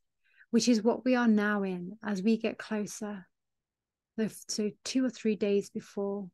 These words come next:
last night she was outside and she was looking up and she was like, "I can't see you. I, I feel you. I know you're there."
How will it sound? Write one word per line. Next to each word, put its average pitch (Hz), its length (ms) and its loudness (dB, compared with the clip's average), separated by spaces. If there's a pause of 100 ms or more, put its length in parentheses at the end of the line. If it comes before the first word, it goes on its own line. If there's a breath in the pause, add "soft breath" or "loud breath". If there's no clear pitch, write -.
(720)
last 240 320 2
night 208 260 -2
she - 200 -2
was 202 140 -2
outside 214 680 -4 (540)
and 226 100 4
she 233 120 4
was 220 100 6
looking 226 400 4
up 196 300 -2
and 208 160 -2
she - 80 -4
was 214 140 0
like, 196 420 -6
"I 185 60 -12
can't - 260 -6
see 349 300 -4
you. 180 240 -6 (220)
I, 190 100 -12 (240)
I - 80 -16 (140)
feel 294 260 2
you. 185 300 -2
I 190 120 -2
know 196 140 4
you're 233 260 4
there." 196 420 -2